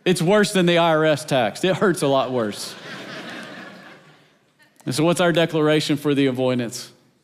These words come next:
Here's the declaration. I reject the avoidance mindset. Why? Because I am wise.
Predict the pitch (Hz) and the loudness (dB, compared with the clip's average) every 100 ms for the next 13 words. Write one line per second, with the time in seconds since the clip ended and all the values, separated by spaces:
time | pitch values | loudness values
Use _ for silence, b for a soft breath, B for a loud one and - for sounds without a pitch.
0 | _ _ _ _ _ _ - 147 139 143 | _ _ _ _ _ _ -4 -2 0 0
1 | 135 135 127 135 143 139 135 120 147 156 | 0 -2 -2 0 2 2 0 0 2 4
2 | 156 - - 147 143 135 131 135 135 120 | 2 -6 -12 0 2 2 2 0 0 -2
3 | 139 127 127 123 123 127 113 127 123 117 | -2 0 0 -2 -2 -2 -2 -2 0 -2
4 | 117 120 139 135 131 123 - 123 120 - | -4 -4 0 0 0 -2 -6 -4 -4 -4
5 | 123 120 120 117 110 B B - 117 113 | -4 -2 0 -2 -4 B B -6 -2 0
6 | 110 107 104 98 98 - - - - | -2 -4 -6 -10 -10 -12 -12 -16 -20